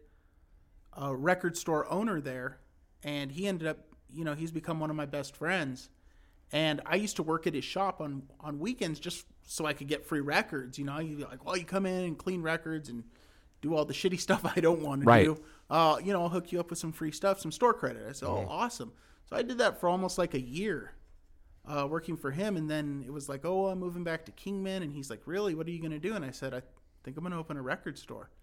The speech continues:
Speaker 1: He's like, "Get outta here, really?" I said, "Yeah, man." I said, "It's awesome. I love collecting,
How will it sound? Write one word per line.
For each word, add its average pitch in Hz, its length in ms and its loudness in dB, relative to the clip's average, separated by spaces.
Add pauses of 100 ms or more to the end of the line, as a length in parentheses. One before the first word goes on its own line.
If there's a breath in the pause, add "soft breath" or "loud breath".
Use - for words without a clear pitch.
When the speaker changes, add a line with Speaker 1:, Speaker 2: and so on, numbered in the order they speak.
(240 soft breath)
Speaker 1:
He's - 80 -16
like, 208 140 -10
"Get 233 140 -2
outta 127 200 -8
here, 120 180 -10
really?" 185 340 -2
I 208 60 -2
said, - 220 -10
"Yeah, 247 240 -6
man." 151 260 -6
I 185 120 -4
said, 143 180 -8
"It's - 180 -10 (140)
awesome. 151 340 -2
I 139 80 -2
love 160 260 -2
collecting, 175 600 -2